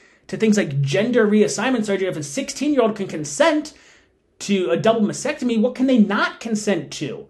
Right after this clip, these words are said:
And again, if gender, if, if gender is a social construct, if a man can identify as a woman and if a woman can identify as a man, why it can't age be a social construct? What's stopping a,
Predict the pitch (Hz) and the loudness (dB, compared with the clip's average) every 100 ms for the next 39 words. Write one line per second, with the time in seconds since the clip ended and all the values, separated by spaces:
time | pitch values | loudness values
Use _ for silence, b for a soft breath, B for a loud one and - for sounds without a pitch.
0 | _ _ _ _ _ _ _ _ 156 190 | _ _ _ _ _ _ _ _ -6 -4
1 | 196 285 277 139 139 226 262 254 220 208 | -2 0 0 -2 0 0 4 4 4 2
2 | 202 - 185 147 156 139 220 320 233 170 | -4 -4 -10 -8 -8 -2 -2 2 0 0
3 | 160 165 147 139 147 147 - 170 220 - | -2 -4 -4 -8 -10 -10 -6 -4 -4 -10
4 | _ _ _ _ _ _ 170 170 165 247 | _ _ _ _ _ _ -4 -2 -2 -2
5 | 269 208 185 220 208 196 160 160 240 233 | 0 0 0 0 0 0 0 -2 0 0
6 | 170 135 160 185 247 208 175 170 208 196 | -2 -2 -2 0 0 -2 -4 -4 -4 -2
7 | 180 147 135 233 226 165 214 240 226 214 | -4 -2 -4 -2 -2 0 0 0 -2 -6
8 | 220 247 247 - 277 349 226 202 175 - | -4 -4 -4 -2 0 0 -4 -4 -4 -4
9 | 165 147 165 151 - 110 - _ B B | -8 -10 -10 -10 -12 -14 -14 _ B B
10 | B B 240 247 254 262 233 165 | B B -4 -2 -4 0 0 0